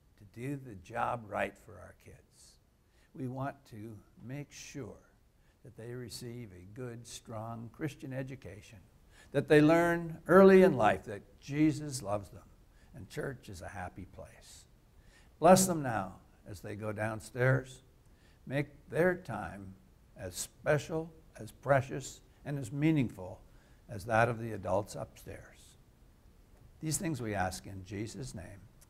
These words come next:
Amen. So kids, we're going to dismiss you now for junior church, but we want to do it in a, in a careful way. So we're going to have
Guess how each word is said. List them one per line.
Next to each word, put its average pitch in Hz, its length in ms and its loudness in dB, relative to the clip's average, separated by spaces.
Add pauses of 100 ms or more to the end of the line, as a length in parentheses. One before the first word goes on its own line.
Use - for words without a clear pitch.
(560)
Amen. 85 340 -14 (1800)
So 147 120 -8
kids, 196 480 12
we're 160 140 4
going 185 200 6
to 190 80 4
dismiss 180 640 4
you 208 80 0
now 170 180 8
for 156 140 6
junior 175 260 4
church, 202 300 10
but 156 100 12
we 156 100 12
want 196 220 12
to 240 60 10
do 233 240 12
it 214 180 10
in 147 60 6
a, 135 80 2 (140)
in 156 60 10
a 139 80 6
careful 208 680 8
way. 170 400 12 (260)
So - 160 2
we're 135 120 8
going 208 160 8
to 214 100 12
have 196 420 12